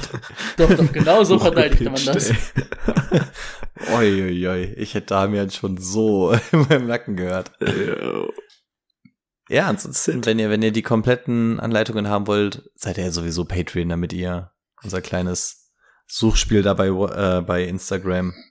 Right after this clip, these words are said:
Speaker 3: vollständig seht. Ähm, dann komme ich zu meinem ersten Sit und ich bleibe tatsächlich bei der Partie Rams gegen die Bengals, während ihr die ganze Zeit, ähm, bei Joe Burrow sehr pessimistisch wart, bin ich es bei Joe Mixon.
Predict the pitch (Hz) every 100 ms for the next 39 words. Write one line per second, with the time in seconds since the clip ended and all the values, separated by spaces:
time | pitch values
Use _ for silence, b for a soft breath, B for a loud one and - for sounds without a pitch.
0 | _ _ _ - 92 - 98 92 - 98
1 | 92 - B B B B B B B -
2 | 120 117 117 117 113 113 110 - - -
3 | 101 - 123 131 135 - - 120 110 107
4 | 107 110 - 110 - 151 - 113 - 110
5 | 131 127 98 - 104 110 - 101 101 -
6 | 95 - 104 98 98 107 - 104 98 95
7 | 104 120 110 160 - B B B B _
8 | 104 101 101 110 107 107 - 107 104 104
9 | - - 101 98 98 101 95 95 95 98
10 | 98 _ _ - 107 101 117 131 131 131
11 | - - - 104 110 110 123 - 120 117
12 | - 123 - 113 - 110 110 123 117 -
13 | 107 101 104 101 131 - 95